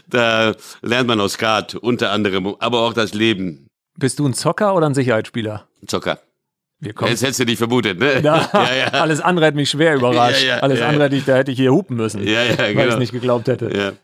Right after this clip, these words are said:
Speaker 2: Wir kommen noch zu einer anderen Frage, die sich um eine ganz große Qualität von dir noch dreht, die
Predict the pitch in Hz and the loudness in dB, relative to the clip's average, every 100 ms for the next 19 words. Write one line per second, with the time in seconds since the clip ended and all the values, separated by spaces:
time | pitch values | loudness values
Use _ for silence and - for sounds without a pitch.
0 | - 113 127 139 120 120 110 131 147 139 | -8 -4 -4 -4 -4 -6 -6 -4 -4 -2
1 | 131 123 117 117 117 113 113 113 110 120 | -2 0 -4 -6 -6 -6 -4 -4 0 0
2 | 156 180 - 131 135 120 - 107 101 - | 0 -4 -2 -2 -2 -2 -2 -2 0 2
3 | 131 127 - - - - - 104 104 104 | 2 2 -6 -20 -20 -20 -8 -6 -4 -4
4 | 101 110 113 117 113 110 | -6 -2 -2 -2 -2 -4